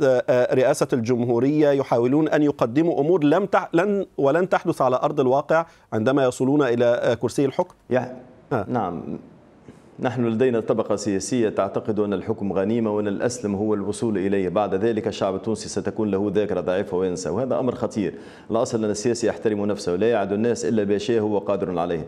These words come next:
Speaker 2: يجب أن يقرأ الدستور، فمن يقرأه يفهم أن رئيس الجمهورية ليس له التسيير اليومي. قلت له بعض الأدوار إذا ما ساهم في تحسينها مع رئيس الحكومة فهذا سيؤدي في نهاية الأمر إلى تحسين الأوضاع الاقتصادية، لا أكثر ولا أقل.
Speaker 1: تمام. آه، آه، ما رأيك إذا ذهبنا لأسئلة أخ-،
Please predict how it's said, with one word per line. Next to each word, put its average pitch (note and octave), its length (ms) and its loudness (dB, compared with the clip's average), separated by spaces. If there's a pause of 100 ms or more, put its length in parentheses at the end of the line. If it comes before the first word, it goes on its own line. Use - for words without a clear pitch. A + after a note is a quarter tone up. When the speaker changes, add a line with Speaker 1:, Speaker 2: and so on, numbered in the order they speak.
(260)
Speaker 2:
يجب A2+ 180 0
أن G#2 100 0
يقرأ G2 260 0
الدستور، G#2+ 500 -2
فمن G2+ 440 0
يقرأه G2+ 420 0
يفهم G2 320 -2
أن F#2+ 140 -4
رئيس F#2 300 -2
الجمهورية F#2+ 320 -2
ليس F#2+ 220 -4
له F2+ 280 -2
التسيير E2+ 380 -4
اليومي. E2 320 -2 (100)
قلت G#2 200 -2
له G2+ 160 0
بعض F2+ 200 0
الأدوار F#2 380 0
إذا G#2 220 0
ما G2 160 0
ساهم G2 380 -2 (440)
في G#2 80 -2
تحسينها F#2+ 580 -2
مع G#2 420 0
رئيس B2 340 -2
الحكومة A#2 400 -4
فهذا G#2 420 -2
سيؤدي F2 480 -2
في F2 100 -6
نهاية F2 260 -2
الأمر F#2 240 -2
إلى F#2 160 0
تحسين F2+ 420 -4
الأوضاع D2+ 400 -2
الاقتصادية، C#2 580 -8
لا C2 140 -4
أكثر - 200 -10
ولا C#2+ 140 -6
أقل. - 180 -12 (680)
Speaker 1:
تمام. C#3 160 0 (420)
آه، C#3+ 360 4
آه، C#3 100 2
ما D#3+ 200 4
رأيك E3+ 280 2
إذا C3 240 4
ذهبنا C3+ 480 2
لأسئلة B2 800 2
أخ-، - 140 -6